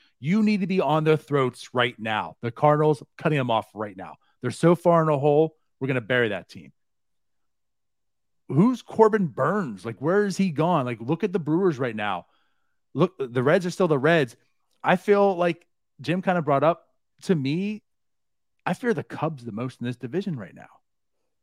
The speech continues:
It's wide open. And you have these two guys, and especially Henry Davis, the way he's hitting right now, who could, uh, be immediate upgrades because Austin Hedges is so bad, right?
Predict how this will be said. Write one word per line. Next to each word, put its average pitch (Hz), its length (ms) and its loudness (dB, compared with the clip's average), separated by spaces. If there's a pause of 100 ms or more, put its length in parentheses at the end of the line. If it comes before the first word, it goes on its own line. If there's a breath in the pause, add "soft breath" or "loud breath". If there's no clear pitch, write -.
(800)
It's - 260 -6
wide 220 300 -4
open. - 420 -8 (520)
And 127 140 -6
you 196 160 0
have 196 360 2
these 139 240 -2
two 214 280 -8
guys, 160 520 -2
and 139 80 -6
especially 202 460 -4
Henry 202 200 0
Davis, 190 260 0
the 151 60 -8
way 156 140 0
he's 165 180 -2
hitting 175 220 -2
right 113 240 -6
now, - 280 -16 (640)
who 175 120 4
could, 175 380 4
uh, 147 80 0
be 160 240 0
immediate 170 680 0
upgrades 117 440 0
because 127 300 -4
Austin 135 280 2
Hedges 120 300 -2
is 101 140 -12
so 123 320 -4
bad, 82 240 -12 (400)
right? 113 240 -4